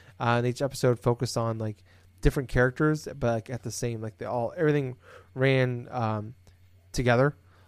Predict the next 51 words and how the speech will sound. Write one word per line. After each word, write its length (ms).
Like, 120
so 180
everything 240
was 100
happening 320
at 40
the 60
same 220
time, 340
but 100
they 120
all, 160
like, 160
ended 180
up 60
connecting 380
together 200
at 100
the 120
end. 180
And 100
it 40
just, 340
it 120
was 200
not 240
good. 340
It 80
didn't 200
really 180
work 280
well. 440
Um, 340
and 140
then, 100
like, 160
they, 140
like, 240
had 140
a 40
tie-in, 440
like, 180
you 120
know, 80
like, 180
that 140
was 140
the 60
big 160
thing, 300
like, 140